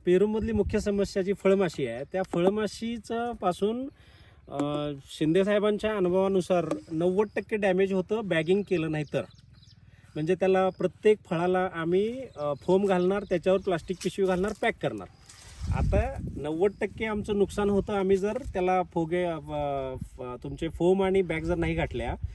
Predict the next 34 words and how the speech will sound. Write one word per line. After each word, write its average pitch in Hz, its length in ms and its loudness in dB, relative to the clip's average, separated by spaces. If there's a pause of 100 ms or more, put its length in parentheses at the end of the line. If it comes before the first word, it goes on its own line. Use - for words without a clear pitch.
(220)
तर 196 40 0
तेवढं 233 320 2
डॅमेज 180 300 4
होतं. - 220 -2 (540)
आणि 156 320 -2
बॅगिंग 160 520 -2
घालून 190 360 0 (200)
पण 254 400 0
दहा 185 200 -2
टक्क्याच्या 208 480 -4
आसपास, - 540 -4 (280)
पाच 175 240 0
टक्के, 190 200 -2
दहा 175 160 2
टक्के 185 440 0
व्हेरिएशन 202 480 2
वेगवेगळं 180 420 0
नुकसान 185 320 0
होतं. 117 200 -8 (600)
आता 208 200 0
आपण 214 240 4
असं 208 200 0
बघणार 196 300 2
आहे 160 200 -2
की 247 440 -8 (400)
फोम 226 300 4
घातलेलं, 226 480 2
बॅग 185 260 4
घातलेल्या 208 720 2 (160)
पेरूला 196 360 8
सुद्धा 185 500 0
फळमाशीचा 196 540 0
त्रास 175 240 2
झालाय. 156 320 0